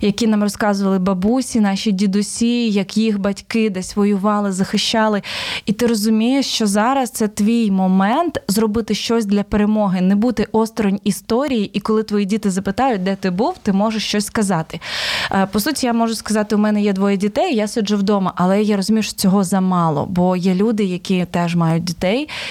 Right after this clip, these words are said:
і волонтерять, і допомагають, і піднімають фінанси, і так далі, і так далі.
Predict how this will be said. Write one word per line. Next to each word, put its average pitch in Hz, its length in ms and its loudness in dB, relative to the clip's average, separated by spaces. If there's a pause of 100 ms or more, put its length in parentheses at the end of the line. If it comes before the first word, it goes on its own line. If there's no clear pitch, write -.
(100)
і 202 80 2
волонтерять, 185 800 2
і 185 100 0
допомагають, 185 800 0
і - 20 -4
піднімають 180 460 0
фінанси, 185 420 0
і - 20 -2
так 180 140 -2
далі, 175 220 0
і - 20 -6
так 175 160 -6
далі. 285 260 0